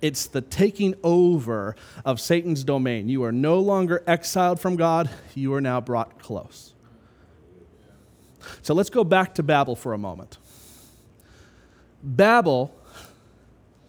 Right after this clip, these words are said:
Babel showcases the,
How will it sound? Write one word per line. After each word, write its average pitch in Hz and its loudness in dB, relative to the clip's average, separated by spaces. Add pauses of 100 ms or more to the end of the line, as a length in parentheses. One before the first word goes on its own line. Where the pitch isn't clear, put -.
(1400)
Babel 226 4 (280)
showcases 170 0
the, 135 -2